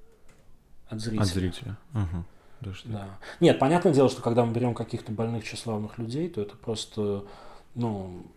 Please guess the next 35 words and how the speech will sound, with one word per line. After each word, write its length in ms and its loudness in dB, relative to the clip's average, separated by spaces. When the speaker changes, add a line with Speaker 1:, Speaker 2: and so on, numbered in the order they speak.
Speaker 1:
это 140 -8
же 100 -6
часто 300 0
диагноз, 500 0
да, 220 -6
это 140 -8
не 80 -4
то, 120 -2
это 260 -4
не 60 0
просто 300 0
неинтересно, 640 -4
это 200 -10
даже, 500 -6
ну, 300 -6
Speaker 2:
Совсем 380 -2
Speaker 1:
вообще 260 6
Speaker 2:
вычурно. 140 8
Speaker 1:
люди, 120 2
готовые 460 4
защищаться 720 -2
по 100 -8
любому 340 -2
поводу, 400 -4
это 140 -6
болезнь. 440 -8
<laughs> 880 -10
Ну, 80 4
то 100 10
есть, 180 10
если 220 6
кому-то 320 8
не 100 4
нравится, 480 6
например, 440 -2